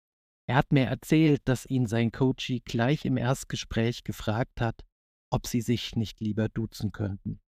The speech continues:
Das würde es ihm leichter machen. Malte war so überrumpelt und verdutzt, dass er zugestimmt hat.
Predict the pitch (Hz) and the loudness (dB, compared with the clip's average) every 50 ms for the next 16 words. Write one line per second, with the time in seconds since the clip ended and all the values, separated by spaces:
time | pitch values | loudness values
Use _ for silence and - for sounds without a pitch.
0 | _ _ _ _ _ _ _ _ - 185 - - 147 151 165 156 160 147 135 - | _ _ _ _ _ _ _ _ 0 0 0 2 4 4 6 6 6 4 2 0
1 | - - 135 123 117 110 104 104 110 - - - 110 101 110 101 98 95 - - | -2 -2 0 0 2 2 0 -2 -2 -4 -2 -2 0 0 0 -2 -4 -4 -6 -8
2 | 107 - _ _ _ _ _ _ _ _ _ _ _ _ _ _ _ _ _ _ | -8 -10 _ _ _ _ _ _ _ _ _ _ _ _ _ _ _ _ _ _
3 | _ - 98 104 113 123 - 139 110 101 104 101 98 113 120 131 120 147 107 110 | _ -2 0 0 0 0 0 0 0 0 0 0 0 0 0 0 0 0 -2 -2
4 | 110 104 104 113 123 139 - - 123 113 - 120 107 107 - - 101 95 - 120 | -2 -2 0 0 -2 0 2 2 0 2 2 -2 -2 -2 0 -2 -2 0 0 0
5 | 135 - - - - - - - _ 104 95 - - 120 117 - - - 101 95 | 0 0 -4 -14 -20 -20 -20 -6 _ -4 -4 -2 -2 -4 -4 -4 -4 -6 -6 -6
6 | 101 - - - - 101 104 95 - - 98 - | -6 -8 -6 -6 -4 -4 -4 -6 -8 -10 -12 -12